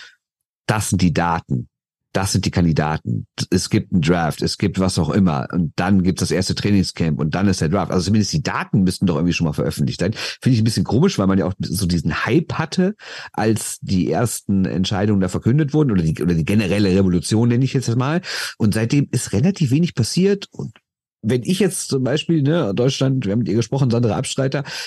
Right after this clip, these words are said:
wenn man zum Beispiel überlegt, naja, die muss ja auch mal wissen, wie geht mein Leben weiter und vielleicht wohnt die in drei Monaten in den U S A, vielleicht aber auch nicht, oder die wohnt in Kanada, oder die muss sich was ganz anderes suchen.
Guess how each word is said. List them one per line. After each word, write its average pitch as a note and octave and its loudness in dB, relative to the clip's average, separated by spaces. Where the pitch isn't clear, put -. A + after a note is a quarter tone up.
wenn A#2 0
man A#2 2
zum A2 0
Beispiel B2 2
überlegt, A2 0
naja, D#3 -4
die B2+ 2
muss C#3+ 0
ja - -2
auch D#3 -4
mal F3 2
wissen, A2 0
wie G2+ 2
geht A2+ -2
mein G2+ 2
Leben G2+ 4
weiter F2 -2
und F2+ -2
vielleicht G#2 -2
wohnt G#2+ 0
die C3 0
in C3 0
drei G2 -2
Monaten D3 0
in - -2
den C#3 0
U - 0
S C3+ 0
A, C#3 -4
vielleicht G2+ 0
aber B2+ 2
auch C#3+ 4
nicht, F3+ 2
oder G2 2
die G2+ 4
wohnt A#2 2
in C3 -4
Kanada, A#2 0
oder F#2+ 2
die G#2 2
muss B2+ 2
sich C#3 -2
was D3+ 0
ganz F#3+ -2
anderes G2+ 2
suchen. D2 -2